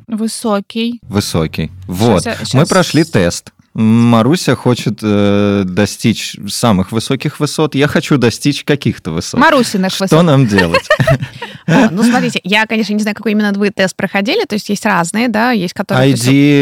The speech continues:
Speaker 2: D R Labs какой-то
Speaker 3: А,
Speaker 2: вот.
Speaker 3: окей. Ну, я вам предложу еще <laughs> ряд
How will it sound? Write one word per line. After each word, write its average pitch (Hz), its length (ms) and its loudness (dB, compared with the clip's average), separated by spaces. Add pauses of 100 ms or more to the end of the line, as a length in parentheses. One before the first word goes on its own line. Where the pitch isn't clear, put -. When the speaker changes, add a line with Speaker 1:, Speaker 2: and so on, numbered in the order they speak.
(120)
Speaker 2:
D - 60 -20
R 120 580 2
Labs 104 540 -2 (160)
какой-то 175 480 -2
Speaker 3:
А, - 20 -10
Speaker 2:
вот. 85 180 -10 (140)
Speaker 3:
окей. 196 460 -8
Ну, 262 180 -2
я 220 180 0
вам 220 140 0
предложу 214 300 0
еще 220 260 0
<laughs> 185 120 -2
ряд 196 300 0